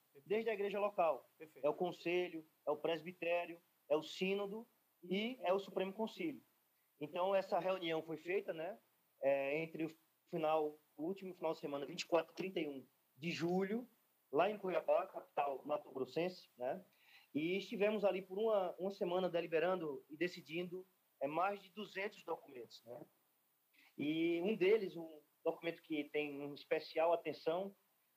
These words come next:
Speaker 2: foi justamente o documento que veio de vários sínodos, né? Vários documentos, eles se juntaram em um só, porque eles eram muito parecidos, a respeito dessa questão política e pedindo para que a igreja,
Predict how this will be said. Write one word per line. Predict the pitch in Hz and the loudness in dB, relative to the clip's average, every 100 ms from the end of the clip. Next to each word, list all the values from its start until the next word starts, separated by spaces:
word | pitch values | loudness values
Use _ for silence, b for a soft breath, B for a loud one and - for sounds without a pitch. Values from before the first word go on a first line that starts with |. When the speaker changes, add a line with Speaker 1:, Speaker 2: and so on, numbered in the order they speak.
| _ | _
Speaker 2:
foi | 170 | -4
justamente | 175 214 202 180 196 | -2 2 2 0 -8
o | 170 | -4
documento | 170 156 147 190 196 _ | -4 -2 -2 -2 -2 _
que | 165 160 131 - _ _ _ _ - | -8 -6 -6 -12 _ _ _ _ -8
veio | 120 170 190 180 | -2 0 0 -2
de | 170 | -6
vários | 151 165 160 156 - | -2 -2 -2 -10 -8
sínodos, | 190 202 - 127 | -6 -4 -6 -10
né? | 131 151 | -6 -2
Vários | 147 180 175 - _ _ _ | 2 2 2 -8 _ _ _
documentos, | - 151 160 165 - | 0 0 0 -4 -4
eles | 160 147 | -4 -2
se | 185 | -2
juntaram | 175 170 - 175 180 160 | -2 0 2 2 2 -2
em | |
um | 160 | -10
só, | 165 160 175 - _ _ _ _ | -4 2 2 0 _ _ _ _
porque | 156 170 | -4 0
eles | 170 165 | 0 2
eram | 160 | 0
muito | 160 170 180 160 | 0 -2 -2 0
parecidos, | 147 131 180 190 196 - _ _ _ - | 0 0 -4 -4 -6 -20 _ _ _ 2
a | 165 | 4
respeito | 208 - 196 190 190 190 | 4 4 4 4 4 4
dessa | 180 180 190 | 4 6 2
questão | 185 185 175 165 165 165 | 4 0 2 0 0 -2
política | - 185 180 180 - 196 202 _ _ _ _ _ _ _ - | -2 0 0 -2 0 0 -2 _ _ _ _ _ _ _ -4
e | 180 | 0
pedindo | 240 185 185 196 | 0 0 -2 -2
para | 175 160 | -2 0
que | |
a | 170 | -2
igreja, | 147 151 160 151 135 | 0 0 0 0 -2